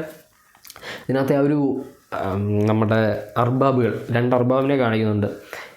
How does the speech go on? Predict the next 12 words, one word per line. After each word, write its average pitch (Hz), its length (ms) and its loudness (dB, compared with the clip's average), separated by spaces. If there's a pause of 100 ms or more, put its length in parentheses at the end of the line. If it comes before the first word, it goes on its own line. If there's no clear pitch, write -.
(200)
അവരെയാണ് 185 400 2
എനിക്ക് 156 320 2 (360)
ആ 139 80 2
ഒരു, 139 260 4 (280)
എന്താണ്, 120 460 2
സിനിമയിൽ 135 580 2
നിന്നും 139 260 2
നോവലിൽ 123 280 2
നിന്നും 123 180 2
വലിയ 120 180 2
വ്യത്യാസം 135 440 2
തോന്നിയത്. 107 300 2